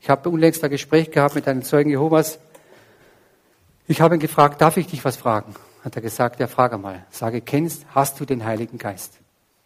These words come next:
Dann hat er gesagt, „Nein, den habe ich nicht.“ Sage, „Ich habe ihn.“ Hat er gesagt, „Boah, das ist aber, da gehörst du zu den Auserwählten.“ Sage, „Ja.“ Aber jetzt sage ich dir was.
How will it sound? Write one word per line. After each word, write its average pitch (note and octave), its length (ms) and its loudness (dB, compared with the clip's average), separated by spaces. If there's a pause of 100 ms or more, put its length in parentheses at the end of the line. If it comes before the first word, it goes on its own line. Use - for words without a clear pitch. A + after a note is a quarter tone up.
(580)
Dann G2 100 -12
hat F#2+ 120 -16
er - 60 -12
gesagt, - 460 -18
„Nein, G2 240 -12 (1400)
den - 120 -8
habe G2+ 180 -10
ich G2 80 -18
nicht.“ - 260 -18 (1300)
Sage, A2+ 240 -8
„Ich C#3+ 200 -6
habe G#2+ 220 -2
ihn.“ - 100 -16 (560)
Hat - 80 -18
er - 40 -16
gesagt, - 260 -20
„Boah, - 320 -6
das - 160 -14
ist - 160 -14
aber, G#2 240 -10 (760)
da - 80 -10
gehörst B2+ 460 0
du E3+ 60 0
zu - 120 -2
den D3+ 120 0
Auserwählten.“ C#3+ 680 2
Sage, D3+ 240 2
„Ja.“ D#3 220 2 (1120)
Aber C3 180 4
jetzt D3 160 2
sage E3+ 200 6
ich D3 40 8
dir B2+ 80 8
was. G#2+ 360 -2